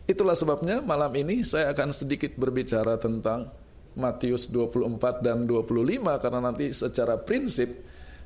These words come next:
kita bisa melihat dengan lebih baik, ah, gambaran yang lebih besar seperti yang diceritakan di buku Wahyu. Ayat yang sangat terkenal,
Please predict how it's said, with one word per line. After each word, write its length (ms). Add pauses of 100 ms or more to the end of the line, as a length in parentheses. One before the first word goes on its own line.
(160)
kita 240
bisa 320
melihat 720 (140)
dengan 320
lebih 240
baik, 320 (1600)
ah, 240
gambaran 640
yang 160
lebih 240
besar 320 (240)
seperti 480
yang 160
diceritakan 760
di 200
buku 560 (1120)
Wahyu. 400 (1500)
Ayat 240
yang 160
sangat 240
terkenal, 600